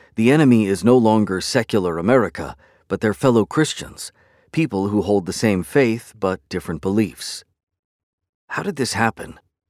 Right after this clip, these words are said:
For generations, white evangelicals have cultivated a narrative pitting courageous, God-fearing Christians against a wicked society that wants to expunge the Almighty from public life. Having convinced so many evangelicals that the next election could trigger the nation's demise,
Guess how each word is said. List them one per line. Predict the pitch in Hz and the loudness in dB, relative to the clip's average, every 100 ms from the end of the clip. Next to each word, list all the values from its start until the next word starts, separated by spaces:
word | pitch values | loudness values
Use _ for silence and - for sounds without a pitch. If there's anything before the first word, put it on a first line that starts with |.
| _ _ | _ _
For | 123 | -2
generations, | 113 180 147 107 98 92 82 | 2 2 4 2 0 -4 -6
white | 90 135 160 | 0 2 2
evangelicals | 139 110 92 98 104 - 78 76 | 2 0 0 0 -2 -2 -8 -8
have | 92 - | -12 -4
cultivated | 135 135 117 95 90 92 | 0 0 0 -4 -2 -2
a | 92 | -2
narrative | 98 117 104 82 78 - | 0 2 0 -2 -8 -10
pitting | - 113 98 | -2 0 0
courageous, | 90 92 107 120 110 123 - | -4 -2 0 0 0 -2 0
God-fearing | 104 107 113 - 104 95 90 | 0 0 0 -2 -2 -2 -4
Christians | 95 - 87 87 - | -6 -8 -6 -8 -6
against | 98 104 98 - | -4 -2 -2 -4
a | 92 | -4
wicked | 92 127 113 | -2 -2 -4
society | - 87 - 107 101 80 80 - - - | -4 -8 -2 0 0 -2 -8 -14 -10 -2
that | 107 | 0
wants | 110 104 - | 2 0 -2
to | 95 | -6
expunge | 90 - - 131 127 | -6 -4 2 4 4
the | 98 107 | 4 4
Almighty | 101 95 87 85 | 4 2 -2 -4
from | 90 98 | -6 -6
public | 80 90 80 101 | -6 -8 -4 0
life. | 123 98 - - _ _ _ _ _ _ 120 | 2 0 -6 -20 _ _ _ _ _ _ -2
Having | 107 101 | 0 0
convinced | 101 92 107 101 - - | -2 2 2 0 -6 -6
so | 123 | 0
many | 107 113 107 | 2 4 2
evangelicals | 101 92 90 110 117 104 95 87 | 0 -2 -2 0 0 0 -4 -4
that | 98 80 | -6 -4
the | 90 | -4
next | 98 - 92 | -4 -4 -4
election | 90 107 - 95 | -2 -2 -2 -4
could | 82 85 | -4 -8
trigger | - 107 95 | -2 -2 0
the | 85 | -2
nation's | 90 95 - 82 73 | -2 -4 -4 -8 -8
demise, | 85 87 113 104 87 | -4 0 0 0 -4